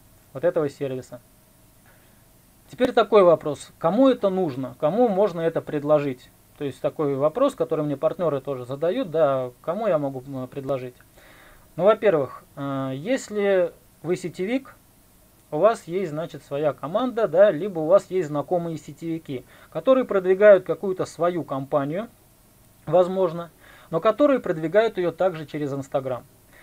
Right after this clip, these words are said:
Они заинтересованы в том, чтобы продвинуть свою компанию, свой продукт.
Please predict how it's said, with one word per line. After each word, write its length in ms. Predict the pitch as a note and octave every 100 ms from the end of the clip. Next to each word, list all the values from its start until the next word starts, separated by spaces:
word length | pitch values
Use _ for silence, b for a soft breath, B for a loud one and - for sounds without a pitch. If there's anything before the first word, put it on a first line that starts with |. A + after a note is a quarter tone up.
| B B B
Они 240 | D3+ A3+ C#4+
заинтересованы 840 | B3+ A#3 G#3+ G#3 - G#3+ F#3 F#3
в 80 | -
том, 220 | C4 C#4
чтобы 260 | - F#3 E3
продвинуть 480 | E3+ E3 F#3+ E3
свою 220 | - D#3 D3
компанию, 500 | D#3+ D3+ A3 A#3 G#3
свой 280 | D#3+ F3+
продукт. 440 | F3+ D3+ D3 B2